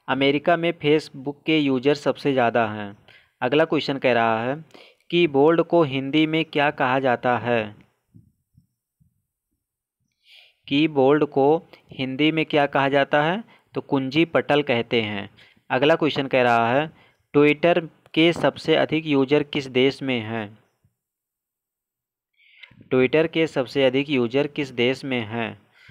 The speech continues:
तो यहाँ पर इसका आंसर क्या हो जाएगा? तो यहाँ पर जो इसका आंसर हो जाएगा, टर्की। टर्की में Twitter के सबसे अधिक यूजर्स हैं। अगला क्वेश्चन कह रहा है, निम्न में से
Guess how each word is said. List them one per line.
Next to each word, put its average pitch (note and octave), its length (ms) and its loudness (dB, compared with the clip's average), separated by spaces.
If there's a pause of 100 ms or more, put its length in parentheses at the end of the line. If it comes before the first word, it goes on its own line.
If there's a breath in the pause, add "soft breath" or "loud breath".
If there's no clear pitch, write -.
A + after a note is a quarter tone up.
(240 loud breath)
तो C#3 140 -2
यहाँ C3 440 -4
पर D3+ 80 4
इसका C#3 260 0
आंसर C3+ 280 -4
क्या C3 200 0
हो A#2 160 0
जाएगा? A2+ 500 -2 (1300 loud breath)
तो D3 60 0
यहाँ D3+ 220 2
पर F#3 120 2
जो E3 100 2
इसका D#3+ 260 2
आंसर D#3+ 280 0
हो C#3+ 140 4
जाएगा, C3+ 300 4
टर्की। C#3 640 -2 (380 loud breath)
टर्की C#3+ 380 2
में D3+ 380 0 (840 soft breath)
Twitter C#3+ 380 4
के E3 180 2
सबसे D3+ 420 0
अधिक C3 400 0
यूजर्स C3 640 0 (460)
हैं। A2 400 -2 (640 loud breath)
अगला C#3 240 2
क्वेश्चन C#3+ 320 -2
कह B2+ 140 0
रहा A2+ 300 2
है, C#3 260 -6 (720 loud breath)
निम्न F3 500 -2
में D3+ 260 0
से C#3+ 480 0